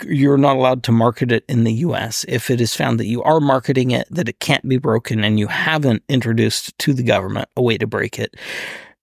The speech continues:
that you will, you will die in federal prison. Not the,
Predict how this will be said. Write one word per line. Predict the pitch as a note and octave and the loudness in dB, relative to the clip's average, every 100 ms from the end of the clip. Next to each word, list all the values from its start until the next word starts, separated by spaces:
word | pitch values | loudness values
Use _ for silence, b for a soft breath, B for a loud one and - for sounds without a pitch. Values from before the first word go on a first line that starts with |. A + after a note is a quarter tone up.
| _ | _
that | - D#3 C#3 B2 _ | -10 -2 -2 -2 _
you | D3+ C3+ | 0 2
will, | A#2+ G#2 G2+ - - _ - - | 4 2 0 -8 -16 _ -20 -6
you | D#3 C3 | -2 0
will | A#2 A2 | 2 0
die | A#2 A#2+ - G2+ | -2 -2 -2 -2
in | G#2 G#2 | -2 -2
federal | - - - | -4 -4 -6
prison. | - A#2 - - A2+ | -8 -8 -6 -4 0
Not | D3+ D#3+ | 0 2
the, | E3+ E3 D3+ D#3 | 2 2 0 -4